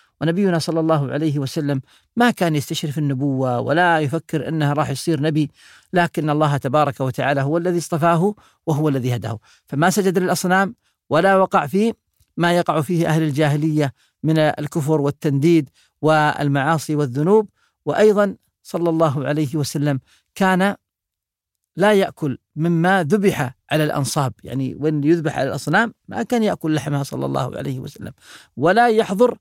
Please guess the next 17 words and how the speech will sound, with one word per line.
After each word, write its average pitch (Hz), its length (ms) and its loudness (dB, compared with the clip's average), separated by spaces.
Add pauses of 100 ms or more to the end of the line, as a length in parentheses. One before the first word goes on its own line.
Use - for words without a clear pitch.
(300)
ولائمها 156 560 0
صلى 143 240 -6
الله 135 360 -2
عليه 135 240 -4
وسلم. 139 440 -4 (340)
وأيضًا 214 420 4
كان 208 320 2
من 165 120 0
هديه 180 380 0
صلى 160 260 -4
الله 151 340 0
عليه 156 280 -2
وسلم 175 460 -2 (800)
أنه 160 520 0 (260)
في 151 160 -6
كل 247 300 0
سنة 165 340 2